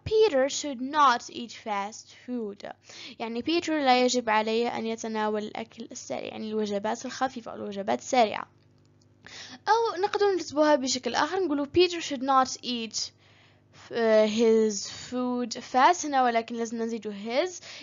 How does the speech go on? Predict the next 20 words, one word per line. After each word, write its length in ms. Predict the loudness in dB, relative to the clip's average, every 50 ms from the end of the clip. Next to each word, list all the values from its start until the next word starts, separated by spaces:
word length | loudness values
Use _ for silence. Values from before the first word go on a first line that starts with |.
| -8 -6
يعني، 380 | -6 -4 -4 -4 -4 -6 -6 -2
آه، 420 | 0 2 2 2 2 2 0 0
ال-، 280 | -2 -2 -4 -4 -4 -4 -6 -8
بيتر 280 | -8 -8 -8 -8 -6
لا 180 | -2 0 2 2
يجب 240 | 2 0 -2 -2 -4
عليه 260 | -2 -4 -4 -4 -4
أن 40 | -6
يتناول 480 | -6 -6 -6 -8 -6 -4 -4 -4 -4
طعامه 440 | -2 -2 0 0 0 -2 -2 -6 -10
بسرعة، 440 | -10 -10 -10 -8 -4 2 2 4 4
ولكن 280 | 4 2 0 -2 -4
لازم 320 | -2 0 0 -2 -2 -2 -6
نزيدوا 540 | -6 -6 -6 -6 -6 -4 -2 0 0 0 0
his، 260 | -2 -10 -20 -20 -20 _ _ -20 -20 -20 -20 _ _ _ -2 0
his 240 | 0 0 -2 -6
هنايا، 500 | -12 -12 -10 -8 -4 0 2 2 2 2 -2 _ _ _ _ _ _ _ _ _ _ -8
eat 160 | -6 -6 -6
his 540 | -8 -8 -8 -4 0 2 2 2 2 0 -6
food 600 | -12 -16 -16 -8 -6 -2 -2 0 -2 -2 -4 -6